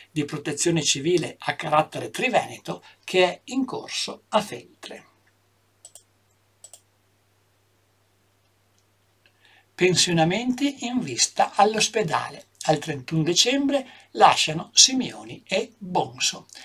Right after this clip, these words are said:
Il direttore del Dipartimento di Area Medica ha maturato quarantacinque anni di servizio, il primario di cardiologia ha sessantanove anni.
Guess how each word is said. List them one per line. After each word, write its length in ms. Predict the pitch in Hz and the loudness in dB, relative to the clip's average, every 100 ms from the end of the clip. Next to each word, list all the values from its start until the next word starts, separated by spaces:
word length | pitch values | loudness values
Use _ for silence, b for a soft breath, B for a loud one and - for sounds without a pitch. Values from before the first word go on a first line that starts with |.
| B B | B B
Il 140 | - 160 | -2 2
direttore 540 | 156 151 147 170 175 | 4 4 0 -4 -2
del 120 | 156 | -2
Dipartimento 680 | 131 131 143 - 143 160 160 | -6 -6 -8 -6 -2 0 0
di 100 | 139 | -4
Area 180 | 131 127 | -6 -6
Medica 480 | 143 185 220 262 220 | -4 -4 -4 2 2
ha 40 | |
maturato 480 | 147 135 - 131 170 | 2 -2 -2 -2 -2
quarantacinque 640 | 160 143 131 127 143 131 | -4 -6 -6 -8 -8 -6
anni 120 | 135 131 | -8 -8
di 80 | |
servizio, 640 | - 135 131 220 247 - - | -10 -10 -8 -6 -4 -6 -6
il 120 | 139 | -12
primario 440 | 131 139 160 151 135 | -10 0 2 2 -4
di 120 | 135 | -8
cardiologia 880 | 151 - 139 135 175 196 160 156 - | -10 -10 -12 -8 -6 -4 -2 -4 -2
ha 280 | - 240 - | 2 2 0
sessantanove 920 | - 208 - 208 214 277 - - - - | -8 -4 -2 -2 0 -4 -4 -12 -16 -2
anni. 460 | 139 117 127 135 | -2 -2 -14 -18